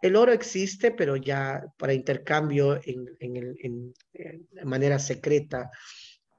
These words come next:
pero ya no se luce como tal. Ahora,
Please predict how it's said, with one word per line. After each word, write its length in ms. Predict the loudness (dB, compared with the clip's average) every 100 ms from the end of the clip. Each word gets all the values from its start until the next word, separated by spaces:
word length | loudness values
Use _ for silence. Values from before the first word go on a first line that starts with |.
| _ -20 -20 _ _
pero 160 | 0 2
ya 80 | 2
no 120 | 0
se 140 | 0
luce 360 | 2 2 0 -6
como 260 | -6 -12
tal. 240 | -10 -8 -4
Ahora, 580 | -2 0 2 0 -4